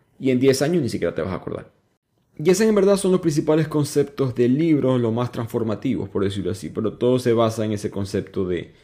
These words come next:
dejar de pensar como decisiones y basarse en las apuestas. Ahora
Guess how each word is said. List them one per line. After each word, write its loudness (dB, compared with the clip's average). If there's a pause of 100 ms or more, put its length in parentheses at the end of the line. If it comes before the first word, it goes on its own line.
(420)
dejar 2
de 4
pensar -2
como -6
decisiones -4
y -2
basarse -6 (420)
en -4
las 0
apuestas. -8 (500)
Ahora 2